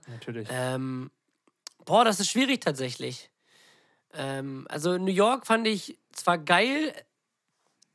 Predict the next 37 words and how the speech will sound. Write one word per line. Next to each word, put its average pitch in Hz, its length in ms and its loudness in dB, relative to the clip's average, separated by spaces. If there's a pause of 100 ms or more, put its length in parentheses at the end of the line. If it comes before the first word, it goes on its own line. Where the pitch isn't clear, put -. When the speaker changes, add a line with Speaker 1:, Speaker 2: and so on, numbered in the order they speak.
(120)
Speaker 2:
von 185 480 -2
dem 175 280 -4
Vibe, 185 280 2
der 220 80 4
da 226 160 2
so 226 100 0
herrscht 226 460 0
und 175 120 -8
von 175 220 -4
der 165 120 0
Atmosphäre, 185 880 -2 (760)
aber 180 220 4
ob 180 100 0
es 180 80 -4
jetzt 165 140 -4
wirklich 185 340 -2
vom 175 300 0
rein 175 340 4
ästhetischen 220 640 0
her 170 60 0
die 156 100 -6
schönste 214 520 2
Stadt 202 280 0
ist, - 320 -4 (380)
glaub 180 220 4
ich 202 160 -4
eher 185 140 2
nicht. 196 260 0
Ich 175 220 -4
würde 214 220 4
tatsächlich, 202 1080 0 (1700)
ich 175 180 -6
würde 220 180 4
tatsächlich 196 480 -2
entweder 208 340 2
mit 165 180 -4
München 202 680 0